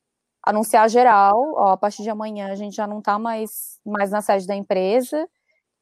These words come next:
e não era nem, não era, foi um, uma declaração não opcional, né? A gente mandou todo mundo no dia dezessete de março pra casa, e nesse comunicado, já falando pras pessoas pegarem tudo que elas precisassem,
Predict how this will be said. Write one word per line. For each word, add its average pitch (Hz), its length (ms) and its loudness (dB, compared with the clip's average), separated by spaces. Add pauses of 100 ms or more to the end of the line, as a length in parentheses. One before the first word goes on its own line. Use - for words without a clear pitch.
e 190 100 -4
não 190 120 4
era 202 140 4
nem, 190 160 0
não 190 220 0
era, 185 280 2 (180)
foi 196 100 -2
um, 185 200 -6
uma 180 280 -10
declaração 185 500 -4
não 185 140 -2
opcional, 196 520 -4
né? 226 120 -6
A 196 80 -6
gente 185 260 -12
mandou 185 200 -8
todo 190 180 -6
mundo 190 360 -8 (420)
no 175 80 -6
dia 185 120 0
dezessete 185 800 0
de 185 140 -8
março 185 500 -2
pra 190 160 2
casa, 233 640 2 (640)
e 254 160 4
nesse 294 240 4
comunicado, 269 1040 2
já 202 160 2
falando 240 240 0
pras 254 160 -8
pessoas - 260 -12
pegarem 226 460 0 (100)
tudo 208 220 -6
que 285 80 -2
elas 262 180 0
precisassem, 254 880 -4